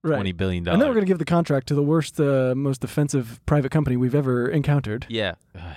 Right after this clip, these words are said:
Speaker 2: Jesus Christ. I'm just
Speaker 1: And
Speaker 2: so
Speaker 1: then after ten years, we're gonna find out they never built a single track.
Speaker 2: <laughs> Yeah, no kidding, dude. I fucking hate it here. I hate it here so much.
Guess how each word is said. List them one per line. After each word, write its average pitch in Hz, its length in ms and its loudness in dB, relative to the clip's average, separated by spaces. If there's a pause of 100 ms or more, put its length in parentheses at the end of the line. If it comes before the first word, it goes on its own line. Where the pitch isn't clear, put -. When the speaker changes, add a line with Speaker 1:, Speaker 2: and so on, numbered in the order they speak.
Speaker 2:
Jesus 76 380 -14
Christ. 80 440 -14
I'm 82 200 -8
just - 240 -12
Speaker 1:
And 156 100 2
Speaker 2:
so - 40 2
Speaker 1:
then 180 120 2
after 175 240 0
ten 202 180 2
years, 202 200 0
we're 151 80 -2
gonna 160 100 0
find 180 180 0
out 170 120 0
they 165 100 2
never 226 340 0
built 202 360 -2 (120)
a 170 140 2
single 262 300 2
track. 175 320 2
Speaker 2:
<laughs> - 160 4
Yeah, 160 320 4
no 139 80 4 (240)
kidding, 123 260 0 (160)
dude. - 380 -2 (300)
I 123 120 -2
fucking 127 320 0
hate 101 240 2
it 98 140 0
here. 90 260 -2 (300)
I 110 140 2
hate 107 200 4
it 98 60 0
here 95 180 -2
so 98 240 -4
much. 90 340 -6